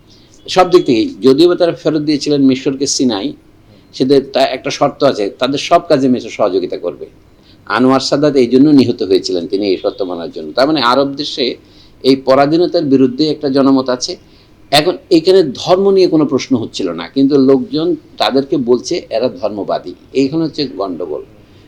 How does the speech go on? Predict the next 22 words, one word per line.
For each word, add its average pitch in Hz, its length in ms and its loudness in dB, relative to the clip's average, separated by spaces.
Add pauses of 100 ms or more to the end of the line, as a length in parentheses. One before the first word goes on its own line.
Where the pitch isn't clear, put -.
(120)
আমি 156 280 2
এখানে 170 240 2
হামাসকে 131 420 2
প্রধানত 120 440 -4
স্বাধীনতাকামী 110 760 -6
সংগঠন 90 380 -8
হিসেবে 82 260 -10
দেখছি। 78 400 -10
তার 123 140 -2
আইডিওলজি 127 460 0
কি 143 220 -6 (200)
কমিউনিস্ট 139 600 0 (460)
না 110 520 -4
ইসলামিস্ট 156 680 -2 (580)
না 110 180 -4
ফিউডালিস্ট, 151 580 4
সেটা 160 220 0
আমার 139 180 2
বিষ-, 117 340 -6
বি-, 101 200 -8
বিষয় 92 320 -4
নয়। 82 200 -10